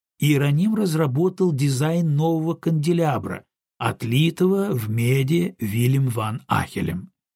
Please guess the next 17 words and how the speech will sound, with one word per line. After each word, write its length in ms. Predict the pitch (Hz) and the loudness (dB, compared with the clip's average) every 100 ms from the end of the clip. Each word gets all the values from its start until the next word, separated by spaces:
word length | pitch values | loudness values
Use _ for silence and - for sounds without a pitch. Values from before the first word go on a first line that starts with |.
| _ _ | _ _
Двадцать 480 | - 123 170 185 180 | 0 4 4 4 2
девятого 520 | 139 151 175 180 139 | 4 2 2 2 0
марта 580 | 123 120 113 107 - 117 | 2 0 -2 -4 -2 -2
тысяча 460 | 117 175 170 - 123 | 0 0 0 -2 -4
пятьсот 440 | 131 120 151 156 | -2 -2 0 0
пятнадцатого 680 | 127 - 131 139 - 117 104 | -2 0 0 -2 -2 -4 -2
года 460 | 104 104 98 113 127 _ _ _ | -2 0 0 -4 -6 _ _ _
наследники 840 | - 143 147 143 175 185 160 - | 0 2 2 2 2 2 0 0
покойного 720 | 147 147 131 165 170 156 143 135 | 0 0 0 0 2 2 0 0
Жерара 560 | 135 135 156 151 127 | 0 0 0 0 -2
Михельса 760 | 113 113 110 139 135 - 165 160 _ _ _ _ | -4 -6 -4 -2 -2 -2 -4 -4 _ _ _ _
обязались 720 | 139 139 151 143 202 208 185 | -2 2 2 2 0 0 -2
выплатить 500 | 180 196 170 143 135 | -2 0 0 0 -2
Босху 560 | 110 156 185 - 208 208 _ - | 0 0 0 0 -2 -4 _ -6
шестьдесят 880 | - 147 117 143 147 - 165 135 | 0 2 2 0 0 0 0 -2
восемь 540 | 113 127 131 - 113 104 | -2 0 0 -2 -6 -8
гульденов 760 | 98 123 113 120 160 196 208 | -2 0 2 2 2 2 -2